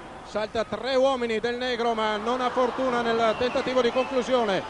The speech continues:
La palla di Boni per Workman. Scavolini in attacco con la possibilità del sorpasso. Gracis, Darren Day,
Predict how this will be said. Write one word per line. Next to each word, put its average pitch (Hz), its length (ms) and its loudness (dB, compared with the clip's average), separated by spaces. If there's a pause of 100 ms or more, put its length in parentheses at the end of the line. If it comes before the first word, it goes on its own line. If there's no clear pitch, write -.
(200)
La 165 100 2
palla 254 320 2
di 233 100 -4
Boni 208 640 6 (400)
per 226 220 2
Workman. 208 840 0 (1800)
Scavolini 254 720 -2 (280)
in 240 160 -2
attacco 247 680 0
con 214 220 2
la 202 180 0
possibilità 233 800 -2 (520)
del 233 500 2
sorpasso. 196 800 -2
Gracis, 208 540 -2 (3750)
Darren 214 300 -4
Day, 208 420 0